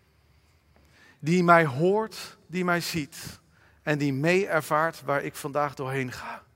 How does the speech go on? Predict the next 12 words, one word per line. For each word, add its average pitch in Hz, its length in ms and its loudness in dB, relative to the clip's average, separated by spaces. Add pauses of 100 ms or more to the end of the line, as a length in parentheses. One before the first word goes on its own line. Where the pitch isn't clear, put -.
(640)
En 160 160 0
u 185 80 2
bent 170 260 -2
waardig. 127 720 -6 (320)
U 139 100 -4
bent 131 200 -2
de 131 80 -10
God - 420 -10 (200)
van - 200 -12
onze 123 220 -10
Heer 123 240 -6
Jezus. - 720 -10